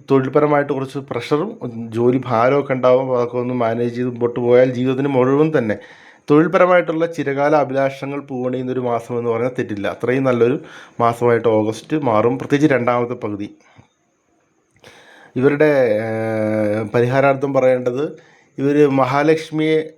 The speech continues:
ആ, പ്രീതിപ്പെടുത്തുക. മഹാലക്ഷ്മി പ്രീതിയിലൂടെ ഇവരുടെ ഭാഗ്യം വർദ്ധിക്കാൻ ഈ മാസം,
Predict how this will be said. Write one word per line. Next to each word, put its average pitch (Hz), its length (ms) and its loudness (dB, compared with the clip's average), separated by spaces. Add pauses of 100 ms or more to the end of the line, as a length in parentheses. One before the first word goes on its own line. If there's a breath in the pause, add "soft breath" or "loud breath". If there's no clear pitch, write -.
(160)
ആ, 120 300 -2 (140)
പ്രീതിപ്പെടുത്തുക. 120 520 -2
മഹാലക്ഷ്മി 135 540 0
പ്രീതിയിലൂടെ 131 600 0 (360 loud breath)
ഇവരുടെ 123 480 4
ഭാഗ്യം 127 680 -2
വർദ്ധിക്കാൻ 120 640 -2
ഈ 117 140 -8
മാസം, 113 460 0